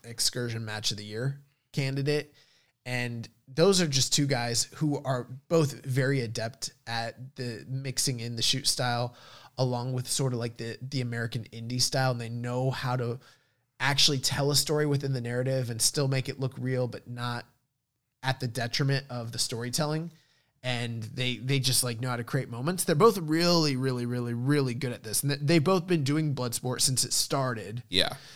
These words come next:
Speaker 1: So that was the best match of the night. And then the main event was Chris Dickinson ag-, uh, against, um, Jeff Cobb. I don't think Jeff Cobb is good at this style, and I think Chris Dickinson is just okay at it.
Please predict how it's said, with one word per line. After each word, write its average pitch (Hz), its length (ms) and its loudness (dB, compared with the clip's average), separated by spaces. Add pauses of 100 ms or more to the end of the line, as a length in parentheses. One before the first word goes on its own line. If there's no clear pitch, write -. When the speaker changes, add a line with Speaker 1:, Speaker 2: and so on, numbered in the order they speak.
(180)
Speaker 1:
So 123 520 0
that 156 200 8
was 190 100 4
the 175 60 -2
best 147 220 4
match 139 240 0
of 127 40 -2
the 120 60 -4
night. 117 280 -6
And 139 120 2
then 139 160 6 (300)
the 151 100 4
main 185 200 2
event 208 200 2
was 139 100 2
Chris 180 220 0
Dickinson 156 480 2
ag-, 143 120 -2 (220)
uh, 131 200 -6
against, 135 440 0
um, 117 400 -4 (640)
Jeff 147 240 4
Cobb. 151 400 2 (400)
I 156 140 8
don't 190 260 4
think - 600 -2 (560)
Jeff 143 260 2
Cobb 147 320 4
is 123 220 2
good 131 360 0
at 131 140 0
this 139 160 4
style, 151 400 2
and 139 120 2
I 131 140 -2
think 139 220 -2
Chris 139 180 0
Dickinson 131 560 -2
is 113 320 -2
just - 420 -2
okay 123 380 -4
at 127 160 -2
it. 143 140 -2